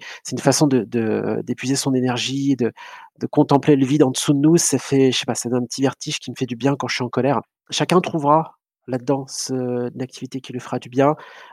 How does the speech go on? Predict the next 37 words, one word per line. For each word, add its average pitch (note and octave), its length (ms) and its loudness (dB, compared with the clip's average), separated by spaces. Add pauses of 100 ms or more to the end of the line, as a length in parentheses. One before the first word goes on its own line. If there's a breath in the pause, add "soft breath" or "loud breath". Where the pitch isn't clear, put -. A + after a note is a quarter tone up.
(140)
Euh, B2 460 4
si - 300 -2
à - 20 4
un D3+ 60 4
moment D3+ 100 4
donné D3+ 180 4
on E3+ 80 4
a D3+ 40 6
envie C3+ 180 0
de C3 60 -14
s'isoler, D3 380 2
c'est E3 160 0
aussi C3+ 200 -2
une E3 60 -4
possibilité, D3 560 -2
hein. C3+ 100 0
Des B2 100 -4
fois C#3 220 -2
on, A#2 360 -6
on B2 60 -4
a A#2+ 40 -4
envie A#2+ 160 -6
de - 40 -14
s'isoler, C3 480 2
bah, B2+ 240 4 (320 loud breath)
regarder C#3 320 2
une D3+ 80 0
série D3 240 2
qu'on C#3 140 0
connaît B2+ 180 0
par - 200 -6
cœur. - 320 -2 (960)
Moi, A#2 140 -2
c'était B2+ 240 2
How A#2+ 100 6
I A#2 60 4
Met B2 100 2